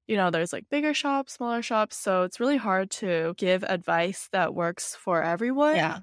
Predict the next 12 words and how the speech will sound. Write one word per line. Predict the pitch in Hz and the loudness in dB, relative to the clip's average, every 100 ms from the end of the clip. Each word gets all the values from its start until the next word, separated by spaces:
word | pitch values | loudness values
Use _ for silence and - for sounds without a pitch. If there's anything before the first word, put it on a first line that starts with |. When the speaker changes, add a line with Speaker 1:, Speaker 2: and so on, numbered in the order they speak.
| - - | -10 0
Speaker 1:
Uh, | 190 | 0
so | - 226 220 | 2 2 2
those | 214 240 269 - | 4 2 2 0
might | 311 | 2
not | 262 233 | 2 0
be | 233 | 0
the | 208 | 0
most | 190 185 190 226 - - - | 0 0 0 -2 -4 -8 -8
helpful, | - 240 240 - 262 247 254 254 - | -2 -2 -2 0 2 4 4 2 0
in | 220 | 0
my | 240 240 | 2 2
opinion. | 247 254 247 247 247 247 254 | 0 0 2 2 2 2 0